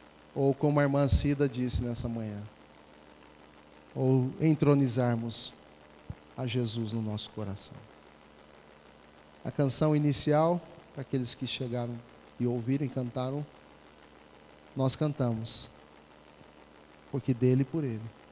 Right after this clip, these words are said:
para ele e por meio dele, são todas as coisas. A ele, pois, a glória para sempre.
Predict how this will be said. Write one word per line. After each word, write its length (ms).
para 340
ele 260
e 60
por 240
meio 300
dele, 300
são 400
todas 440
as 220
coisas. 640
A 160
ele, 340
pois, 600
a 100
glória 340
para 280
sempre. 640